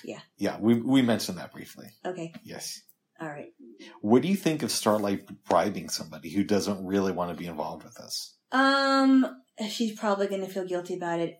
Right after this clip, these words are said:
Speaker 1: afterwards.
Speaker 2: Mm.
Speaker 1: Well, like you said, because I don't know, I'm learning about Starlight, and, um, I know she's got a lot of flaws, but I do like her.
Speaker 2: Yeah.
Speaker 1: Um, uh,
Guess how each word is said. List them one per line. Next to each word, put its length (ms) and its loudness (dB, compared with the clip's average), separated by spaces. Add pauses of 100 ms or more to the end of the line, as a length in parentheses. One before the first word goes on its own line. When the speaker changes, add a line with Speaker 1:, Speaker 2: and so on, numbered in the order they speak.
Speaker 1:
afterwards. 560 -4
Speaker 2:
Mm. 300 0 (480)
Speaker 1:
Well, 200 4
like 220 2
you 120 -2
said, 460 2 (320)
because 440 -4
I 160 0
don't 180 2
know, 260 2
I'm 240 -2
learning 300 0
about 360 -4
Starlight, 640 -2
and, 240 -4
um, 380 -2 (640)
I 100 0
know 120 4
she's 240 -6
got 160 0
a 60 0
lot 160 0
of 100 -10
flaws, 380 -2
but 120 -4
I 100 0
do 140 -2
like 220 0
her. 240 -10
Speaker 2:
Yeah. 240 2 (180)
Speaker 1:
Um, 480 0 (960)
uh, 720 4